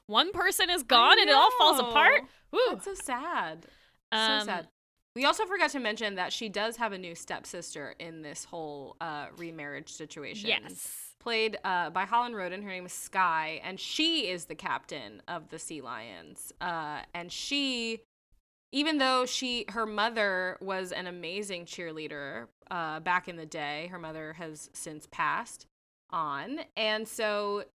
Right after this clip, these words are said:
Speaker 2: you know, she said that she didn't get that gene from her mom, but she's still on the cheerleading squad, um, trying to do something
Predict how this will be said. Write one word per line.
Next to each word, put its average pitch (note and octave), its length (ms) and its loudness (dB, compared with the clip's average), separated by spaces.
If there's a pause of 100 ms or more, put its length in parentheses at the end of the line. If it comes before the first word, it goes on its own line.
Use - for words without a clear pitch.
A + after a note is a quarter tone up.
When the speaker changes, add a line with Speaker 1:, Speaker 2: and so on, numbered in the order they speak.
(320)
Speaker 2:
you A#3 120 -6
know, D3+ 240 -8
she - 240 -6
said G#3 220 -6
that F#3 100 -6
she - 140 -10
didn't F#3+ 300 -4
get F3+ 180 -10
that E3 220 -6
gene D#3 400 -10
from F3+ 240 -12
her F3 120 -12
mom, G3+ 360 -2
but B3 420 2
she's - 180 -8
still F#3+ 380 -4
on F3 160 -2
the F3 80 -12
cheerleading E3+ 580 -12
squad, C#3+ 600 -10 (140)
um, D#3+ 560 -12 (720)
trying D#3+ 480 -6
to D#3 520 -12 (960)
do F#3 220 -8
something D#3 760 -14